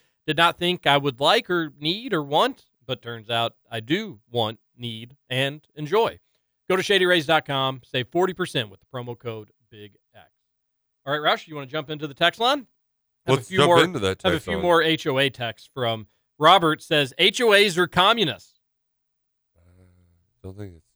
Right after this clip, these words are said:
Speaker 2: technically
Speaker 1: "It's
Speaker 2: communism.
Speaker 1: my property. I'm gonna do what I want with it. It gives old people a sense of entitlement over other people." But seriously, Justin, H O As allow at least a baseline of what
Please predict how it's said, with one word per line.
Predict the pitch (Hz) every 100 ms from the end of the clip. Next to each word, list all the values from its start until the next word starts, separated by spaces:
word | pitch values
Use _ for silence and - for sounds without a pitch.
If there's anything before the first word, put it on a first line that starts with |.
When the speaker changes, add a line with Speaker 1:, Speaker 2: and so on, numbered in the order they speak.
| _
Speaker 2:
technically | 85 82 78
Speaker 1:
"It's | _
Speaker 2:
communism. | 80 156 151
Speaker 1:
my | 160 214
property. | - 202 175 175 156 180
I'm | 202 147
gonna | 156 175
do | 160 180
what | 180
I |
want | 175 180 226
with | 147 117
it. | - _
It | - 135
gives | 175 175 -
old | 175 208
people | 185 196 185 185
a |
sense | 170 175 175
of | 180
entitlement | 175 170 139 127 127 131 160 _
over | 135 127 139 156
other | 127 123
people." | 147 240 294 87 _ _ _ _
But | 160
seriously, | - 175 135 - 110
Justin, | 104 113 107 127 120
H | 151 165
O | 170
As | 151 147 127
allow | 127 131 131
at | 120
least | 127 131 131 -
a | 117
baseline | 110 185 226 - 139 127
of | 120 113
what | 131 135